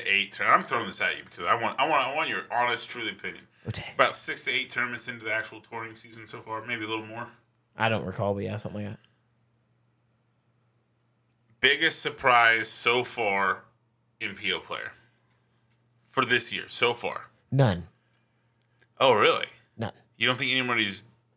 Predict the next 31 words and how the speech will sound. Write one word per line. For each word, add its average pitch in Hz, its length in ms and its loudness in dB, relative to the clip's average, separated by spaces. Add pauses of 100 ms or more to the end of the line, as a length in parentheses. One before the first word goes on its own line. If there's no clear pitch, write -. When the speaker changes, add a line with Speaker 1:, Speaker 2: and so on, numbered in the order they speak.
(500)
Speaker 1:
that 110 120 4
you 117 160 2
thought 107 440 4 (480)
wasn't 107 300 -2
gonna 104 180 0
be 101 280 2
up 104 160 2
there, 120 180 4
and 107 100 0
then 92 160 -4
bam? 104 380 2 (600)
Speaker 2:
No. 127 140 0 (180)
Everybody 165 580 8
that 143 220 4
has 123 120 2
played 139 320 4
well 127 360 4
is 110 140 -2
somebody 117 340 2
that 107 120 4
I've 104 160 4
thought 104 340 2
Speaker 1:
Well, 95 120 4
I'll 113 100 8
Speaker 2:
was 123 100 6
Speaker 1:
give - 100 2
Speaker 2:
gonna 110 60 2
Speaker 1:
you 92 40 -4
Speaker 2:
play 107 200 4
well. 90 80 -2
Speaker 1:
something. 117 200 -2